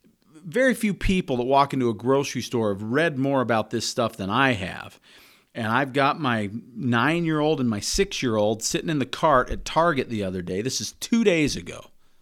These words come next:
We're sitting in the cart at Target. We're looking at the berries. They love raspberries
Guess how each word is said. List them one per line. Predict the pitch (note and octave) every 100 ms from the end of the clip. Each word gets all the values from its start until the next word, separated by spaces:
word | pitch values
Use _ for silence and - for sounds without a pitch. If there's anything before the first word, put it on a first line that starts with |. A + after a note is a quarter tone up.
| _ _ _ _ _ -
We're | A#2+
sitting | - G3+ A3
in | A3+
the | G#3
cart | - D#3+ D#3
at | -
Target. | C3 A#2 A2+ A2+
We're | A#2
looking | A2+ D#3 F#3+ F#3+
at | F#3+
the | D3
berries. | G#2 C#3 C3 A#2 F#2 G2 - - _ _ _ -
They | A2+
love | A#2 C#3+ D3+ D3+ D3 C#3+ - _
raspberries | G2 A#2 D#3+ F#3+ E3 G3+ G3 G3 F#3+